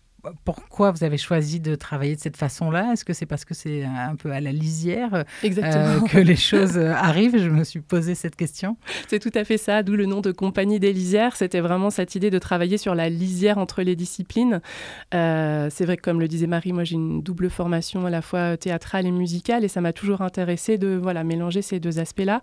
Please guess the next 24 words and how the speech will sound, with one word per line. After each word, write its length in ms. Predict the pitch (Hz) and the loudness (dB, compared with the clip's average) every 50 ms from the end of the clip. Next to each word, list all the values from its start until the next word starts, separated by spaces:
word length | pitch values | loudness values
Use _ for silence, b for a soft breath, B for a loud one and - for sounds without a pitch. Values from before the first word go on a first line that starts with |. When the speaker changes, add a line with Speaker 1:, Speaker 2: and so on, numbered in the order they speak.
| B B B B B B B B B B B B | B B B B B B B B B B B B
Speaker 2:
Euh, 160 | 175 170 170 | 2 2 2
dans 160 | 160 185 185 | 2 2 2
Ouvrière 640 | 185 185 190 180 175 190 214 208 214 214 214 208 - | 2 2 0 0 2 2 4 6 6 6 4 4 2
et 80 | 185 175 | 2 2
dans 180 | 165 175 180 | 2 2 2
le, 140 | 175 170 170 | 2 2 2
le 140 | 165 170 156 | 2 0 0
projet, 520 | - - 190 190 175 175 202 208 208 196 | 0 2 2 2 2 4 4 4 4 4
euh, 80 | 175 165 | 2 0
qu'on 140 | - - 170 | 0 0 0
va 120 | 165 156 | 0 2
mener 280 | 160 170 170 185 196 190 | 2 2 2 2 0 0
ici, 240 | 180 - - 240 | -2 -2 -4 -4
c'est 160 | - - 196 170 | -4 -2 -2 -2
aussi, 320 | 165 165 - - 190 185 | -2 -4 -4 -4 -2 0
euh, 160 | 170 160 156 - B B B B B B B B | 0 0 -2 -4 B B B B B B B B
euh, 460 | 165 160 156 151 151 151 151 151 156 - - - - - | -2 -2 0 0 -2 -2 -2 -2 -4 -6 -8 -12 -10 -6
un 160 | 165 156 156 | -4 -2 -2
aspect 260 | 160 156 - - 190 | -2 -2 -2 -4 -4
qui 100 | 185 - | -4 -4
est 20 | 180 | -6
très 300 | - - - 185 180 175 | -8 -6 -4 -4 -2 -2
important. 600 | 170 170 - 185 180 - - - 208 220 247 269 B B B B B B B | -2 -2 -2 -2 -4 -2 -2 0 0 0 0 -2 B B B B B B B
Euh, 600 | 170 160 156 151 156 160 156 151 151 156 151 160 | -4 -2 0 0 0 0 -2 -2 -2 -2 -4 -4